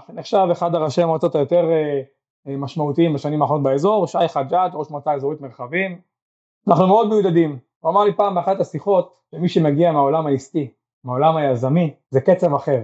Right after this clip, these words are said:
הוא רואה את הדברים אחרת. א', הוא החמיא לי מאוד על ההספקים שהספקתי לעשות פה בשנתיים האלה, בפרק זמן כל כך קצר. זה בניגוד ל-D N A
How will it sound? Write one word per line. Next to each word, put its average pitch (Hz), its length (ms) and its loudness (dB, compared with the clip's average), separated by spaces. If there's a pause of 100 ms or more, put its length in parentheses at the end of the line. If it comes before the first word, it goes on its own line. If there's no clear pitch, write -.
הוא 143 120 -2
רואה 180 100 4
את 196 60 0
הדברים 160 340 -2
אחרת. 147 360 -2 (360)
א', 196 140 4
הוא 165 100 6
החמיא 175 180 2
לי 190 80 2
מאוד 170 260 0
על 151 60 0
ההספקים 143 640 0
שהספקתי 160 500 -4
לעשות 143 320 -2
פה 143 60 -8
בשנתיים 135 540 0
האלה, 147 320 0 (340)
בפרק 139 380 2
זמן 151 200 2
כל 131 120 -2
כך 151 240 -4
קצר. 147 320 0 (180)
זה 143 120 2
בניגוד 180 560 2
ל-D 143 220 2
N 175 260 2
A 170 300 -2